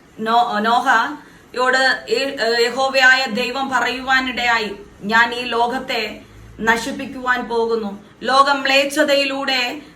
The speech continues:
കടന്നു പോകുന്നു, എനിക്ക് സഹിക്കാൻ കഴിയുന്നില്ല, അതുകൊണ്ട് ഞാൻ വെള്ളം കൊണ്ട്, വെള്ളം കൊണ്ട്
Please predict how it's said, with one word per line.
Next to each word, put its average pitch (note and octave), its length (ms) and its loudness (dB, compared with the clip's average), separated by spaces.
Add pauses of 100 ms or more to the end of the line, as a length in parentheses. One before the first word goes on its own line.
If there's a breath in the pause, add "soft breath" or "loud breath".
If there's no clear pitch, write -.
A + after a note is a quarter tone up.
(160 loud breath)
കടന്നു C#4 260 4
പോകുന്നു, B3 440 -2
എനിക്ക് C4 480 -4
സഹിക്കാൻ B3 680 -6
കഴിയുന്നില്ല, A#3+ 560 -4
അതുകൊണ്ട് A3+ 480 0
ഞാൻ A3 440 2 (560 loud breath)
വെള്ളം B3+ 680 2
കൊണ്ട്, A#3 360 2 (680 loud breath)
വെള്ളം C4 600 2
കൊണ്ട് B3+ 340 2